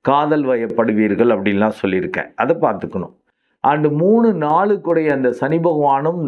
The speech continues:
நாலாம் இடத்துல ஆட்சி வக்ரமாக இருக்கிறது. உங்களை அறியாம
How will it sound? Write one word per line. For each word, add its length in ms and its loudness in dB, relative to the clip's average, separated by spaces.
நாலாம் 480 2
இடத்துல 340 2
ஆட்சி 480 -4
வக்ரமாக 640 0
இருக்கிறது. 440 0
உங்களை 320 2
அறியாம 420 2